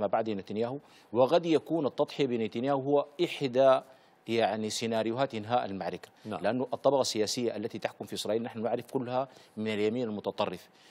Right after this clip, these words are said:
Speaker 1: ولم يكن من مصلحتهم بأي حال من الأحوال بعد الانتصار الكبير يوم سبعة أكتوبر أن لا تكون لديهم ردة فعل عسكرية تجاه المقاومة وتجاه غزة. لذلك، يعني، كلهم مع بعض اتفقوا على غزة وقاموا بهذه الحرب الوحشية،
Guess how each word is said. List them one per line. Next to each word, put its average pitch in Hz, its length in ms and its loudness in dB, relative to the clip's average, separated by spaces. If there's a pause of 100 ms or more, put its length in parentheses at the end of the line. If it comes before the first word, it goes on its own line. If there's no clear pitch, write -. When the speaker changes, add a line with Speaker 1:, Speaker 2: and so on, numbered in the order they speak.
(160)
Speaker 1:
ولم 127 200 4
يكن 151 300 0
من 117 180 -2
مصلحتهم 131 540 -4
بأي 143 320 -2
حال 131 220 -4
من 117 100 -2
الأحوال 107 360 0
بعد 104 440 0 (320)
الانتصار 98 400 0
الكبير 110 320 -4
يوم 107 120 -4
سبعة 104 500 -2
أكتوبر 131 360 -2
أن 117 60 -6
لا 123 120 2
تكون 120 300 -4
لديهم 110 400 -4
ردة 107 200 -2
فعل 113 280 -6
عسكرية 101 440 -4
تجاه 104 340 -4
المقاومة 107 480 -2 (300)
وتجاه 107 400 -2
غزة. 92 240 -4
لذلك، 143 520 2 (300)
يعني، 107 280 0
كلهم 143 340 2
مع 117 100 4
بعض 135 300 6
اتفقوا 151 540 0
على 123 340 4 (200)
غزة 131 360 2
وقاموا 127 400 2
بهذه 117 260 0
الحرب 113 320 -4
الوحشية، 95 420 -4